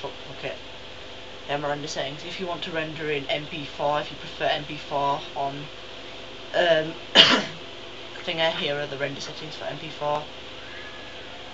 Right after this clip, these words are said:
If you use, if, um, you want to record your P V R in M P four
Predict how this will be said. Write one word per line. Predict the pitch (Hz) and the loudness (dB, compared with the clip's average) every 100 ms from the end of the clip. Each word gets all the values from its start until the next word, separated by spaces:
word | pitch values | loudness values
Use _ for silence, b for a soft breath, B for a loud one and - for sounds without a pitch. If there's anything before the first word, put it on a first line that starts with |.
| - - | -6 -2
If | 160 - | -2 -2
you | 151 | -2
use, | 143 143 139 139 135 139 - - - | 0 0 0 -2 -4 -2 -2 -2 -4
if, | - - 151 | -8 -4 4
um, | 147 143 143 147 - - - - - - - - | 6 6 2 -4 -8 -10 -10 -10 -10 -10 -10 -8
you | 143 | -6
want | 139 | -6
to | 147 | -6
record | 139 170 143 143 139 | 0 4 4 4 2
your | 151 143 143 | 4 4 2
P | 190 156 | -2 2
V | |
R | 151 143 - | 4 4 0
in | 170 139 - | -4 -4 -6
M | 151 | -6
P | 156 | -6
four | - 147 143 | 2 4 4